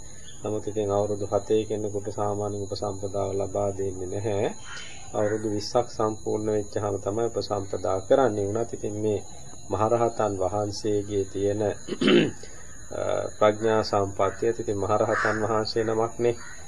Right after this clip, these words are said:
ඒක නිසා අවුරුදු හතෙන් උපසම්පදා වුණත්, අ, වරදකටපත් වෙන්න විදිහක් නැහැ. දැන දැන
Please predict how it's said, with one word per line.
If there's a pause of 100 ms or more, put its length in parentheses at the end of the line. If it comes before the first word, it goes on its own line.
(120)
ඒක
නිසා
අවුරුදු
හතෙන්
උපසම්පදා
වුණත්, (640)
අ, (200)
වරදකටපත්
වෙන්න
විදිහක්
නැහැ. (600)
දැන
දැන